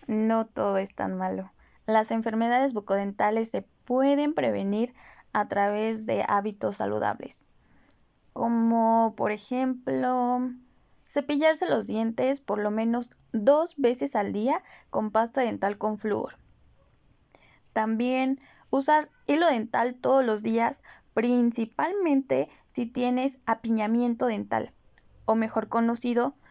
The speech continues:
como dientes chuecos. Otro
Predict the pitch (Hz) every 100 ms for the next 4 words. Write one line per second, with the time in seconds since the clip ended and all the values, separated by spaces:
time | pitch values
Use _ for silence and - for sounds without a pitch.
0 | _ - 226 214 208 214 220 - - -
1 | - - _ _ - _ _ - - -
2 | - _ _ _ - _ _ _ 240 233
3 | 240 311